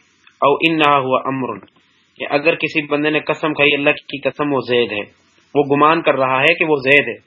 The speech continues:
اصل میں وہ امر نکلا، یا اسی طرح اس نے قسم اٹھا لی کہ وہ جناب کیا ہے، امر ہے اپنے گمان کے مطابق، اور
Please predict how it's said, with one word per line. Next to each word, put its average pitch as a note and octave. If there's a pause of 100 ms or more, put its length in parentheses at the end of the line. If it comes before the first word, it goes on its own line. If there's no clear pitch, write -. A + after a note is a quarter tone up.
(360)
اصل G#3+
میں G3
وہ D3 (400)
امر B2
نکلا، D3+ (680)
یا D3+
اسی D#3+
طرح D#3
اس D3+
نے D#3
قسم D3
اٹھا C3
لی D3+
کہ D3
وہ C#3
جناب B2+
کیا A#2+
ہے، B2+ (840)
امر C#3+
ہے G#2+ (1000)
اپنے D3
گمان B2
کے A#2+
مطابق، G2+
اور C3